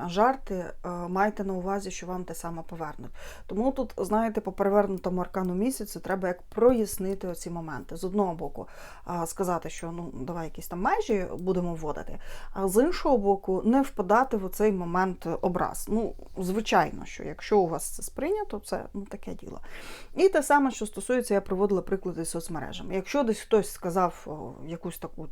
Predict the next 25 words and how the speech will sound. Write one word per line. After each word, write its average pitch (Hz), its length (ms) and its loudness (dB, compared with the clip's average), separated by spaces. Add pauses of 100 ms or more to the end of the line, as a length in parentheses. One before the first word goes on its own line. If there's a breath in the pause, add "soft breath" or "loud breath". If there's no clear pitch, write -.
цікаву 170 240 0
фразу, 302 400 4
це 214 140 -2
не 202 100 4
означає, 185 400 -2
що 208 160 -8
воно 170 100 -6
стосується 190 480 -4
конкретно 170 500 -8
вас. - 220 -8 (340 loud breath)
Якщо 233 400 8
в - 100 4
тому 254 300 4
коментарі, 226 680 4
чи, 185 140 -6
можливо, 202 340 2
в - 160 -4
пості - 520 6 (380 loud breath)
не 202 260 8
написано 262 540 6
конкретно, 190 580 0
що 165 220 -4
там, 175 280 -2
не 185 100 4
знаю, 175 400 0